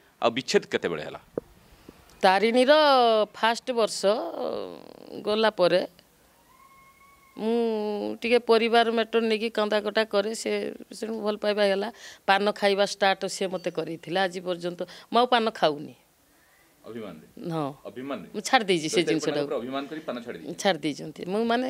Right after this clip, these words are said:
Speaker 2: ଏମିତି ପାନ ନିଶା ହେଇଯାଇଥିଲା, ସଜେଇକି ଖାଉଥିଲି, ହେଲା କି। ତାପରେ ଦୁଇର ସେଇଠୁ ବାହାଘର ହେଲା।
Speaker 1: ବାହାଘରଟା କୋଉଠି ହେଇଥିଲା?
Speaker 2: ଏ କ'ଣ ମାଳ ବଦ-,
Speaker 1: ବାହାଘର କୋଉଠି ହେଇଥିଲା?
Speaker 2: ପୁରୀ ଜଗନ୍ନାଥଙ୍କ ପାଖରେ ମାଳ ବଦଳ, ସିନ୍ଦୁର ଦବା, ଏଇ ଆଉ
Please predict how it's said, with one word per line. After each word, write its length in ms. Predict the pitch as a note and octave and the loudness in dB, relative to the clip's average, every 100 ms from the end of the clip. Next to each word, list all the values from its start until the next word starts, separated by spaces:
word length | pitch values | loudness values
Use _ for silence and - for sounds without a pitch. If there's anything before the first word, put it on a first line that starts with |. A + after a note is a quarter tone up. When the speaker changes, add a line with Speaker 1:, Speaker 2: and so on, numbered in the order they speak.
| A#3 | 0
Speaker 2:
ଏମିତି 280 | A#3 B3 | 0 0
ପାନ 200 | C4+ B3+ B3+ | 2 2 2
ନିଶା 240 | B3+ B3 B3+ | 0 2 4
ହେଇଯାଇଥିଲା, 440 | B3 A#3+ B3 D4 | 6 4 2 -4
ସଜେଇକି 480 | - A3+ G3 A3 G#3+ | -2 -2 0 0 -2
ଖାଉଥିଲି, 420 | - D3 C3 D3 | -2 -2 -2 -8
ହେଲା 200 | D3+ F3+ C#3+ | -6 -6 -8
କି। 140 | D3 - _ - - - - _ _ | -12 -20 _ -20 -20 -20 -20 _ _
ତାପରେ 380 | F3+ G3 A3 A#3+ | 2 2 2 4
ଦୁଇର 380 | G#3+ A3 A3+ A#3+ C#4 C4 B3 A3+ A3 - - - - | 4 2 0 2 4 6 6 4 2 -8 -20 -20 -2
ସେଇଠୁ 260 | A3+ A#3+ B3+ B3 A#3 - - - _ _ _ _ _ | 0 2 0 0 -4 -8 -12 -16 _ _ _ _ _
ବାହାଘର 460 | A#3 B3+ C4+ C4 D4+ D4+ C#4+ C#4+ C#4+ C#4+ | -4 -2 0 0 0 -2 -4 -6 -8 -6
ହେଲା। 280 | C#4 D4 A#4+ - _ _ _ | -8 -10 -12 -20 _ _ _
Speaker 1:
ବାହାଘରଟା 320 | G#2+ C3 C3+ D3 | -10 -6 -6 -6
କୋଉଠି 240 | D3 B2+ | -8 -10
ହେଇଥିଲା? 240 | G2 D2+ - - | -12 -18 -20 -16
Speaker 2:
ଏ 260 | D#3 D#3 - _ | -14 -14 -16 _
କ'ଣ 320 | C4+ C4 D4+ D#4 | -8 -6 -8 -10
ମାଳ 240 | D4 C4 B3+ | -6 -4 -4
ବଦ-, 160 | C#4 | -2
Speaker 1:
ବାହାଘର 260 | C4 C4+ C#4+ | -2 -2 -4
କୋଉଠି 240 | D4 - | -6 -10
ହେଇଥିଲା? 260 | A2 F2 D2+ - | -12 -16 -18 -12
Speaker 2:
ପୁରୀ 240 | A#3+ A#3+ B3+ | -6 -4 0
ଜଗନ୍ନାଥଙ୍କ 640 | B3 A#3+ A#3 A#3 A3+ A#3+ | 0 0 -2 -4 -6 -6
ପାଖରେ 320 | A#3 A#3 A#3 | -4 -6 -6
ମାଳ 260 | C#4+ D#4 C4+ C#4 | -4 -4 -2 -2
ବଦଳ, 340 | C4+ A#3+ B3+ E4 | -4 -4 -4 -4
ସିନ୍ଦୁର 380 | E4+ - B3+ B3+ C4 | -8 -8 -8 -4 -4
ଦବା, 240 | B3 C#4+ | -6 -6
ଏଇ 260 | D#4+ F#3 D#3+ | -4 -2 -2
ଆଉ 220 | F#3+ - | -6 -10